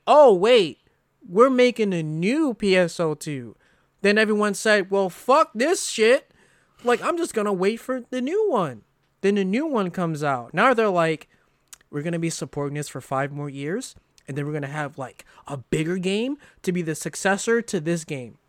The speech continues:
Yeah, we're, we're telling you this right now. Mm-hmm. Yeah,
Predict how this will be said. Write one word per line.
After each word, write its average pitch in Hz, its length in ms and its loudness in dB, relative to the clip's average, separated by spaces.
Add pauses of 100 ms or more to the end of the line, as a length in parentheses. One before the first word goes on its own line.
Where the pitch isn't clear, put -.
(460)
Yeah, 175 140 2
we're, 175 140 0
we're 185 140 0
telling 208 320 -2
you 185 160 -6
this 175 320 -2
right 156 300 0
now. 135 320 -6 (420)
Mm-hmm. 180 380 -4 (520)
Yeah, 147 340 -4